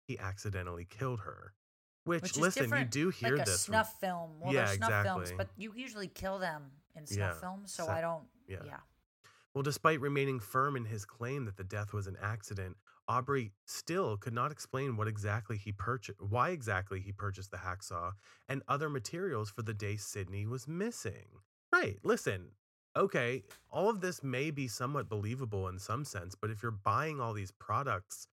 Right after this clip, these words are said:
Speaker 1: on top of it on the exact same day, it's a little sus, okay?
Speaker 2: Little sus.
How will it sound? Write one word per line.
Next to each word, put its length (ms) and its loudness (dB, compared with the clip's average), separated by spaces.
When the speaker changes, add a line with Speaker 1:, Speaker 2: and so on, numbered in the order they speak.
Speaker 1:
on 200 4
top 380 2
of 120 0
it 160 0
on 120 0
the 120 0
exact 520 0
same 320 -2
day, 540 -4
it's 100 -14
a 40 0
little 400 2
sus, 640 -4
okay? 140 -2
Speaker 2:
Little 160 -2
sus. 640 -12